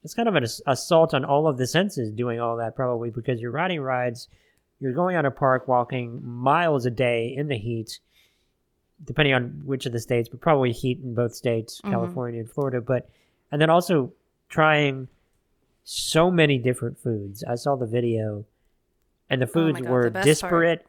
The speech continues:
Speaker 1: and amazing and intense and so much. How was it?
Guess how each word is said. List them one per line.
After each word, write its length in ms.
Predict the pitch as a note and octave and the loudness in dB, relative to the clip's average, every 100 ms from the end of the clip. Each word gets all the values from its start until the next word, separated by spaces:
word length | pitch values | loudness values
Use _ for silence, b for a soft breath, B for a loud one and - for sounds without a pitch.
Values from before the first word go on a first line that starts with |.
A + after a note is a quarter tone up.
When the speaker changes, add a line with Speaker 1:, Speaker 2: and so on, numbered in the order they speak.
| - | 0
Speaker 1:
and 120 | C3 | 0
amazing 580 | B2+ B2 B2 B2 A#2+ - | 2 2 2 2 -2 -2
and 120 | B2 | -2
intense 520 | A#2 A2 A#2 A2 - - | -2 -2 -6 -6 -10 -10
and 180 | B2 A2+ | -10 -8
so 200 | B2 A2+ | -6 -6
much. 400 | A2 A2 - - _ _ _ _ _ _ _ | -8 -12 -16 -20 _ _ _ _ _ _ _
How 140 | C#3 | 2
was 220 | A#2+ A2 | 2 0
it? 160 | A2 | -4